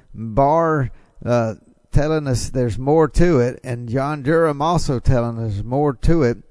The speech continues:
So stay tuned. I don't know if we're gonna get any real news before Christmas, but early next year,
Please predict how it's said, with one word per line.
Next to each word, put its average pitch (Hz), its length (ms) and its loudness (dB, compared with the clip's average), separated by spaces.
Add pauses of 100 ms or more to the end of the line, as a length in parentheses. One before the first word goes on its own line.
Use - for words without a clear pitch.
(280)
So 123 260 2
stay 160 400 -2
tuned. 160 640 2 (280)
I 131 120 2
don't 156 200 -2
know 165 180 4
if 139 60 4
we're 160 100 4
gonna 170 240 0
get 175 180 0
any 170 260 -2
real 170 380 0
news 175 380 0
before 165 400 0
Christmas, 135 680 0 (400)
but 117 280 -2
early 156 340 2
next 156 460 -6
year, 127 340 -2